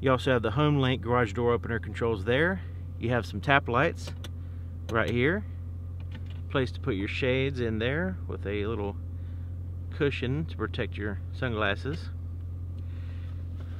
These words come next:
So the visors, this one's covered up, but here on the right, you can see it has the mirrors and the lights.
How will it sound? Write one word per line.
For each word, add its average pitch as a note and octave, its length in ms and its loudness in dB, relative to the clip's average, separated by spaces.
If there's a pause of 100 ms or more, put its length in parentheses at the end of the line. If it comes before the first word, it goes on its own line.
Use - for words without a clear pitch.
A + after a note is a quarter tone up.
(120)
So B2+ 220 2
the A2 280 2 (420)
visors, A#2+ 800 4 (840)
this B2+ 180 2
one's A2 200 2
covered A2+ 360 6
up, A2+ 220 6 (960)
but A2 140 0
here C#3+ 140 2
on B2 80 6
the A2 80 4
right, A#2 300 6
you G#2 100 -2
can G#2 100 -4
see C3 140 4
it G2+ 80 4
has A2+ 160 4
the A2+ 60 4
mirrors A#2 400 6
and A2 120 4
the G#2 60 4
lights. C#3 500 4